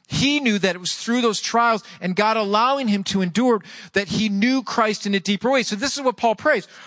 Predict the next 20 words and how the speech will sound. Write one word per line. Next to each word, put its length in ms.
Paul 180
prays 300
that 100
they 140
would 140
know 420
him 420
better. 520
Now, 180
here's 380
the 80
question. 540
How 180
many 160
of 100
us 220
really 220
pray 260
that 180
way? 220